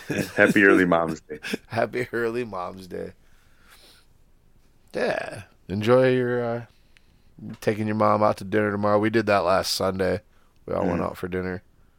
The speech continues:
Speaker 2: It's good times.
Speaker 1: Yeah, we're doing, we're doing that tomorrow.
Speaker 2: Yep.
Speaker 1: Um, yeah, check out Full Heel Podcast for all your W W E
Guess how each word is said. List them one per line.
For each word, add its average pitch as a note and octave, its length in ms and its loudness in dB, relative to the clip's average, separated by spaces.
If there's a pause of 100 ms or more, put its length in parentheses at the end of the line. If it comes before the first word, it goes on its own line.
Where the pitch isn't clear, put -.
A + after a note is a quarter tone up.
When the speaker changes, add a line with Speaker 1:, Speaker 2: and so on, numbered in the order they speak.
(1600)
Speaker 2:
It's - 100 -20
good F#2 220 -14
times. E2+ 240 -4
Speaker 1:
Yeah, D#2+ 140 4
we're D#2+ 100 2
doing, E2 220 -2
we're D#2 140 -4
doing D#2 180 -2
that D2+ 140 0
tomorrow. D2+ 440 0 (100)
Speaker 2:
Yep. F2+ 280 -2
Speaker 1:
Um, E2+ 360 4 (640)
yeah, D3+ 220 8
check D#3 240 4
out D3+ 120 8
Full D3+ 220 6
Heel D#3 160 4
Podcast C#3 560 2
for G#2+ 160 4
all A2 140 6
your G#2+ 180 6
W G#2 300 4
W G2+ 380 4
E G2+ 320 2